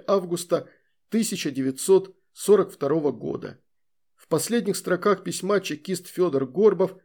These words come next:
не случайно намекает на возможность скорого свидания с братом бывшего начальника, находящимся в осаждённом Ленинграде. В самом разгаре была следующая операция, возрождённой второй ударной, Синявинская.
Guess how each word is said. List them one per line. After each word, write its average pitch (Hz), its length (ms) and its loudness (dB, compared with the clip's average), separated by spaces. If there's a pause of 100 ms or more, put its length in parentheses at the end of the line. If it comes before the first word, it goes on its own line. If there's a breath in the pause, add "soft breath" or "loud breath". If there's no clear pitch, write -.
(220)
не 165 100 -6
случайно 196 520 4
намекает 151 540 0
на 139 60 -4
возможность 151 720 0 (200)
скорого 180 420 0
свидания 156 560 0
с 135 80 -10
братом 160 420 0
бывшего 156 380 -2
начальника, 147 800 -2 (240 soft breath)
находящимся 160 720 0
в 143 60 -2
осаждённом 143 640 -2
Ленинграде. 143 760 -2 (140)
В - 60 -14
самом 185 360 4
разгаре 175 460 4
была 165 180 2
следующая 170 580 0
операция, 147 540 0
возрождённой 139 680 0
второй 147 360 0
ударной, 135 680 -2 (120)
Синявинская. 143 960 0